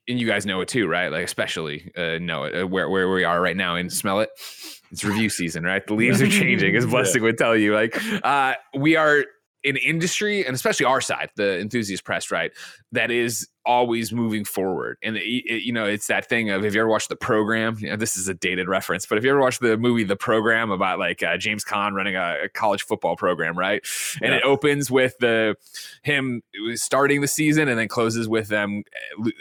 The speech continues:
Speaker 1: ending the season. And it's the same thing of a se-, the same conversation at both sides of it, of, like, they're on to the next thing. He just won the national championship, but it's on to the next thing. So
Speaker 2: Yeah.
Speaker 1: for us, it was like,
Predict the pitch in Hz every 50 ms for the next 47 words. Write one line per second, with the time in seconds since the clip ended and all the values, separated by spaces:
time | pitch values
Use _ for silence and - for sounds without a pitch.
0 | - 120 120 113 107 104 95 92 - - 104 101 95 95 90 92 95 98 - -
1 | 113 - - 127 123 113 - 123 117 107 101 95 95 - - 120 - 110 117 -
2 | - 139 127 123 - 127 110 101 101 - - 113 107 - 101 92 90 - 101 95
3 | - - 104 92 87 82 - - 76 69 65 - - - - - - 98 101 110
4 | 107 101 - 123 120 - 131 143 143 139 131 117 117 110 - - 101 131 147 156
5 | 165 - 160 160 156 151 139 131 135 - - 127 110 - 143 123 117 117 107 -
6 | 101 - 101 101 - - 98 104 104 101 87 85 80 78 - - 95 80 62 69
7 | - - 123 107 101 92 - - 90 80 - - - - 143 139 151 - - 143
8 | 139 143 143 143 120 127 117 117 113 -